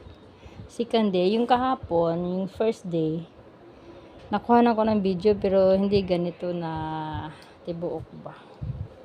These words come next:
Hindi bale, basta second day lang pamimili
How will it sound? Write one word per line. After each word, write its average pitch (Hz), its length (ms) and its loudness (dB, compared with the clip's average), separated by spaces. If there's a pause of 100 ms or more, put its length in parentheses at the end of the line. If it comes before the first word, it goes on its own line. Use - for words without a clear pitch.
(640)
Hindi 226 160 2
bale, 208 320 2
basta 190 320 0
second 208 400 0
day 202 80 2
lang 208 160 0
pamimili 208 480 0